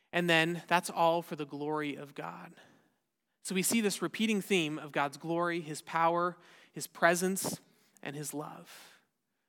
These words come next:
And then back to his presence, his power, and his glory. And it's kind of like a circle in our lives that keeps repeating.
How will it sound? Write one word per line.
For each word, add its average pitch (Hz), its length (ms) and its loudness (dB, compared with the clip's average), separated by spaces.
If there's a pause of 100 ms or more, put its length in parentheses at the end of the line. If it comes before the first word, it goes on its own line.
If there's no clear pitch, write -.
And 151 60 -10
then 147 80 -6
back 147 280 4
to 160 120 -6
his 143 180 -10
presence, 156 720 -2 (280)
his - 100 -16
power, 139 640 -2
and 143 80 -16
his 143 140 -16
glory. 170 580 -20 (920)
And 170 100 0
it's 170 120 -2
kind 226 140 0
of 233 80 2
like 202 140 0
a 156 60 -10
circle - 400 -6 (1500)
in 160 80 -2
our 156 120 4
lives 147 280 4
that 160 140 -6
keeps 185 320 -6
repeating. 156 500 -12